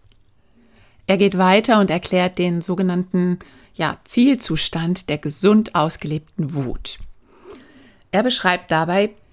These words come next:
die Wut wie eine Welle, die das System mit einer Mobilisierung zum Angriff durchläuft. Und alle Ängste sind gleichzeitig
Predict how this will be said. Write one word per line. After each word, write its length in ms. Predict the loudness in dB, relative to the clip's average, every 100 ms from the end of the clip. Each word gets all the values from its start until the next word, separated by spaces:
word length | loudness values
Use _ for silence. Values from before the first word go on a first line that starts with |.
| _ -20
die 300 | -2 0 0
Wut 380 | 2 2 2 0
wie 180 | 0 0
eine 420 | 0 2 2 0 -4
Welle, 480 | -6 -2 2 2 0 -6 _ _ _ -12 -4
die 80 |
das 220 | 0 0 0
System 480 | 0 0 0 0 0
mit 140 | 0
einer 240 | 0 2
Mobilisierung 800 | 4 4 4 2 2 2 2 0
zum 220 | 0 -2 -2
Angriff 480 | -6 -6 -8 -10
durchläuft. 880 | -10 -10 -10 -14 -14 -14 -18 -20 -20 -10
Und 180 | -10 -4
alle 240 | 0 0
Ängste 600 | -2 -4 -2 -4 -4 -6 -6
sind 280 | -8 -8 -8
gleichzeitig 800 | -8 -8 -10 -10 -10 -12 -18